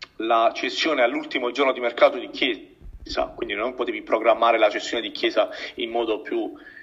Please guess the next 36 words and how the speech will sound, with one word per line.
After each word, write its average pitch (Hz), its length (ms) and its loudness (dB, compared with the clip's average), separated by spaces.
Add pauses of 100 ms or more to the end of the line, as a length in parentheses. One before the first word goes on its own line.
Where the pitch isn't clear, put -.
(120)
è - 60 -10
stata, 131 260 8
alla 127 240 8
fine 160 360 4
la 131 160 6
Juve 131 160 0
non 120 140 2
aveva 117 280 6
soldi 120 320 -2
per 113 140 0
farlo, 147 720 4 (180)
quindi 139 220 -4
se 127 100 0
la 123 80 8
sono 127 160 -2
proprio 131 240 -4
inventati 117 680 2
la, 98 140 2
la 110 140 0
cessione - 280 -6
di 110 120 -10
Chiesa 135 320 -2
pur 147 320 -4
di - 80 -2
accontentare 107 500 0
il 95 60 -4
ragazzo. - 460 -2 (1040)
Se - 340 2
Iachini 147 840 2 (540)
ti 151 180 -8
chiede 151 360 0
Callejon 143 480 4
l'ultimo 139 320 -4
giorno 143 220 0
di 123 60 -8
mercato 113 960 2